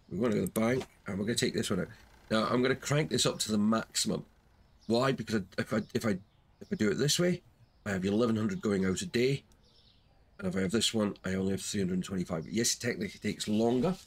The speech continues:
but we'll pay it off quicker than what, um, it does mean I'm gonna have to work very hard to do it, but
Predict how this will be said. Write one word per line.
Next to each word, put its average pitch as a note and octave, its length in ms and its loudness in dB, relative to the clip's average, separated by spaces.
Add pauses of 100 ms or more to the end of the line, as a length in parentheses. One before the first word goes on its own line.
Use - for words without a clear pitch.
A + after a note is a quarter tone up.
(300)
but G2 120 -2
we'll G#2+ 200 2
pay - 240 -2
it G#2 120 0
off G2 220 0
quicker G#2+ 340 0
than G2 220 2
what, G2 300 -2 (640)
um, G2+ 320 -2 (420)
it - 800 -8
does G#2+ 160 2
mean G2+ 140 4
I'm G2 80 2
gonna G2 100 2
have F#2 80 -6
to - 80 -10 (220)
work F#2 240 -2
very F#2 200 2
hard F2 260 -2
to - 60 -10
do F2+ 140 -2
it, - 100 -4 (160)
but A2+ 200 0